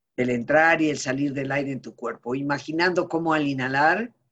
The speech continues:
así como llevas oxígeno a todas tus células,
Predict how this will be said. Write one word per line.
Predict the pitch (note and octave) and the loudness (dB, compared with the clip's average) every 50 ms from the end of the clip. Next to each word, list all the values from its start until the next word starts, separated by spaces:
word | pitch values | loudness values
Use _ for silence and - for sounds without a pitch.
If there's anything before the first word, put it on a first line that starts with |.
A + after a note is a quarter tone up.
| _ _ _ _ _ _ _ _ _ _ _ _ _ _ _ _ _ | _ _ _ _ _ _ _ _ _ _ _ _ _ _ _ _ _
así | D3+ D3 - A3 A3 | -4 -4 -4 -4 0
como | - A#3 A3 G3+ F#3 | 0 2 4 4 4
llevas | F3+ G3 F#3+ F#3+ F3+ - - | 6 6 4 4 0 0 -4
oxígeno | F#3+ - - - - G3+ F#3+ - - D#3+ C#3 C3 B2+ | -6 -6 -4 -6 -6 -6 -8 -8 -8 -6 -4 -4 -6
a | B2 - | -6 -4
todas | _ C#3 C#3 B2+ A2+ - | _ 0 0 0 -2 -6
tus | - A#2 - - | -12 -20 -16 -4
células, | - E3+ E3 D#3+ D#3+ D#3 E3 E3 D#3 D#3 - - | -4 -2 0 0 -2 0 2 2 2 0 -2 -10